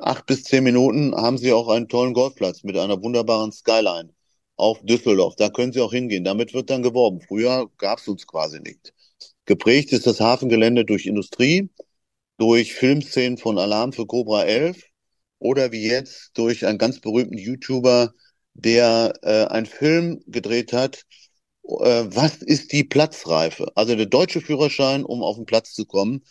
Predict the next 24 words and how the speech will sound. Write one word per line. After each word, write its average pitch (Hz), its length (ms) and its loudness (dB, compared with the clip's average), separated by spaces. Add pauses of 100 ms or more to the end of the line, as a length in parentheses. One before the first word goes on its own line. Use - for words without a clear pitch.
(280)
Ein 107 180 -4
ganz, - 580 -2 (280)
äh, 101 260 4
bekannter 120 440 2
YouTuber, 135 600 2
der 117 420 2 (1500)
in 123 120 2
Amerika 120 800 2
Millionen 120 400 -4
von 123 160 -6
Followern 120 460 -2
hat. 104 360 -4
Und - 600 -8
dieser 143 240 2
Film 135 380 2
wurde 127 200 0
dann 117 160 0
mit 107 160 -8
Drohnen 127 380 -4
auch 113 200 -2
auf 117 140 -2
der 110 120 2
Lausfahrt 104 440 2
gedreht. 85 440 -6